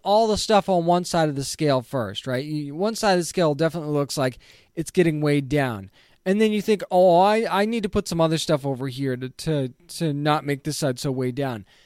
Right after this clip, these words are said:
That's what this show does really well, where it seems like it's giving you a lot at, at once,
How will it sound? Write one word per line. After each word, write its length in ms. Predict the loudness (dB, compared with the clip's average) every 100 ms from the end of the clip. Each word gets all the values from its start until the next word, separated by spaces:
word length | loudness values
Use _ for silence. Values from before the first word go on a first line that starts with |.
| _ 2
That's 240 | 2 2
what 140 | -2
this 120 | -2 -2
show 240 | 2 2
does 320 | 4 2 2
really 200 | -2 -2
well, 280 | 0 0 0
where 140 | -4
it 100 | -8
seems 300 | -4 -4 0
like 140 | 0 0
it's 120 | -2
giving 200 | 0 2
you 220 | 2 4
a 40 | 4
lot 320 | 4 4 2
at, 80 | 0 2
at 140 | 2 4
once, 380 | 4 4 2